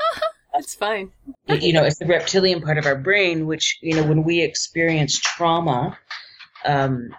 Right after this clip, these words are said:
Speaker 2: goes, fires up and goes around and kind of creates a rut in the road in our, in our brain. So if we're experiencing fear or anger, you know, that's our first response when we experience stress, and we go into automatic, being a bully or being a,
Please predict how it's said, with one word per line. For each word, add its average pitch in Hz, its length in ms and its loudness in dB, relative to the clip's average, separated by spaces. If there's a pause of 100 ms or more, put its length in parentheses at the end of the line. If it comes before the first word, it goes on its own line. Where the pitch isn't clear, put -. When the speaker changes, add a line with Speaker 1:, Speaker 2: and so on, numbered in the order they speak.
(220)
Speaker 2:
goes, 147 600 2
fires 151 420 2
up 135 240 -2
and 123 400 -4
goes 139 240 2
around 135 460 0
and 123 200 -8
kind 143 160 0
of 143 120 -4
creates 135 320 -4
a 135 40 -4
rut 131 260 0
in - 60 -12
the 139 80 -6
road 135 280 0
in 127 120 0
our, 127 240 0 (540)
in 127 160 0
our 127 100 2
brain. 127 640 -2
So 127 260 2
if 131 280 -2
we're 131 240 0
experiencing 131 720 -2
fear 170 540 0
or 113 300 2
anger, 165 560 0 (460)
you 131 80 -2
know, 135 100 4
that's 139 220 0
our 123 220 0 (140)
first 165 240 0
response 139 440 -2
when 135 100 2
we 131 120 4
experience - 640 -2
stress, 165 360 -2
and 131 100 -2
we 123 260 -2
go 143 180 4
into 135 260 0
automatic, 131 560 0 (220)
being 131 180 2
a 123 40 2
bully 151 460 4
or 123 220 0
being 135 420 2
a, 120 340 -2